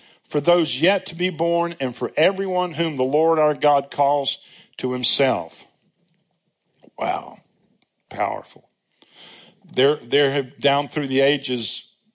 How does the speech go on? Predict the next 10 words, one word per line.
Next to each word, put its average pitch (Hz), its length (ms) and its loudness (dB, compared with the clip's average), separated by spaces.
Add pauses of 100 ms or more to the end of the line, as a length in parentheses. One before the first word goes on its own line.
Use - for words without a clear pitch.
been 120 400 -2
arguments 120 680 -2
that 107 320 -2
the, 113 220 -2
um, 95 360 -4 (800)
the 107 120 -6
gifts 127 320 0
of 123 80 -10
the 120 80 0
Spirit, 135 580 0